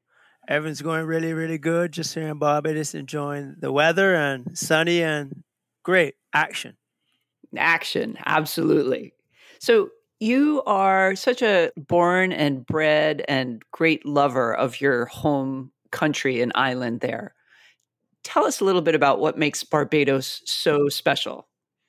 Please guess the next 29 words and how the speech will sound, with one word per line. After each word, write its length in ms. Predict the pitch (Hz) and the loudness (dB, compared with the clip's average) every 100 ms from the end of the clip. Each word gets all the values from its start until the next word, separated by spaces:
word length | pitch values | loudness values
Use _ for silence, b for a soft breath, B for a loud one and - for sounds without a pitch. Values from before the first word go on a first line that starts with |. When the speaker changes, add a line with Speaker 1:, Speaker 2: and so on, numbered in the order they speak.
| _ _ _ _ - | _ _ _ _ 0
Speaker 1:
Well, 240 | 175 170 | 2 2
the 140 | 185 170 | -2 -4
first 340 | 202 220 - | 2 2 2
thing 160 | 185 170 | 2 2
is, 300 | 147 127 - | 0 -4 -14
for 160 | - 151 | -10 -6
myself, 640 | 151 190 185 160 147 139 - | 2 2 4 2 2 0 -4
it's 260 | 143 139 - | -6 -6 -6
the 140 | 147 | -2
water, 360 | 151 190 185 - | 0 0 -4 -8
the 80 | 123 | -8
sea, 500 | - 196 170 113 127 226 | -4 -2 -2 -4 -14 -10
the, 220 | 131 135 | -6 -6
Speaker 2:
Mm. 300 | 139 143 135 | -6 -10 -8
Speaker 1:
the 160 | 139 135 | -6 -2
wind 340 | 170 170 - | -2 -4 -10
conditions, 760 | 165 151 165 156 151 127 120 - | -10 -4 -2 -2 -6 -8 -10 -10
the, 260 | 131 127 b b b b b b _ | -10 -10 b b b b b b _
the 120 | 143 | -2
waves, 640 | 156 190 180 147 113 - - | 2 4 4 2 -4 -10 -10
and 380 | - 151 156 180 | -6 -4 -6 -2
not 160 | 175 190 | 0 2
only 180 | 185 | 2
that, 320 | 160 170 165 165 | 4 4 4 0
but 140 | 165 | -4
the, 120 | 160 | 0
also 280 | - 170 151 | 0 -2 -4
the 80 | 156 | -2
culture. 480 | - 180 190 139 | 2 2 2 -6